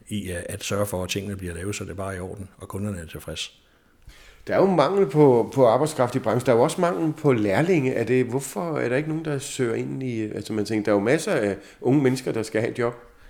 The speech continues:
Speaker 1: Jamen, mange af de unge mennesker, de, de vil hellere lave noget andet. Altså, det er tømrer og sådan, er, er sådan rimelig nemt at finde, men altså, sådan noget murer og sådan kan godt være svært, ikke? For det er hårdt arbejde. Man bliver hurtigt nedslidt. Så, så mange af de unge mennesker, de gider ikke det der.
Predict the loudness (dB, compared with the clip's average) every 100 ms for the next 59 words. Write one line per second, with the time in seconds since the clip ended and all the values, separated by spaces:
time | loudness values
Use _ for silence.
0 | -8 -6 -4 0 0 2 2 4 4 2
1 | -2 -2 2 2 2 -2 -2 2 2 2
2 | 0 0 0 2 2 0 -4 -4 0 2
3 | 2 0 -6 0 2 4 2 0 0 0
4 | -2 -4 -6 -6 -4 -2 0 2 4 4
5 | 2 -2 -4 -2 0 0 -2 -6 -8 -4
6 | 0 0 2 2 2 4 4 4 2 -4
7 | -4 -4 -2 -2 -4 -4 -4 -4 -6 -4
8 | -2 0 2 2 2 0 -2 -6 -16 -20
9 | -16 -6 -4 -2 2 2 2 2 0 -2
10 | -10 -14 _ _ _ _ -10 -8 -4 -2
11 | 0 2 2 0 0 -2 -2 -6 -4 -4
12 | -2 -4 -6 -8